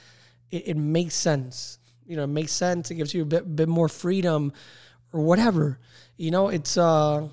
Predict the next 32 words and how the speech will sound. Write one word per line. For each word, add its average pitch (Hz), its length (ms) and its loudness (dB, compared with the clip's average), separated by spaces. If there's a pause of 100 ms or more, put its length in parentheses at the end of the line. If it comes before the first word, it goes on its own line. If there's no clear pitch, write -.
(140)
it's 160 180 -6
something 294 280 4
interesting 190 580 2
because 160 240 -2
you, 180 120 -2
you 190 120 -4
mentioned 226 420 -2
it 214 120 0
with, 180 340 -2
you 240 140 -8
know, 185 100 -2
with, 160 220 -4
with 170 180 -2
Mike 180 240 0
McDaniel, 170 640 2
you 151 60 0
know, 147 140 0
making 185 500 -2 (580)
the, 165 220 -4
the 160 140 -2
choices 185 480 -2
people, 170 720 2 (220)
people 180 240 -2
make. 165 360 -2
But 147 220 -4
man, 196 180 -8
it, 165 320 -8
it 151 120 -4
matters 196 400 -2
a 165 80 0
whole 180 200 -2
lot. 190 360 -4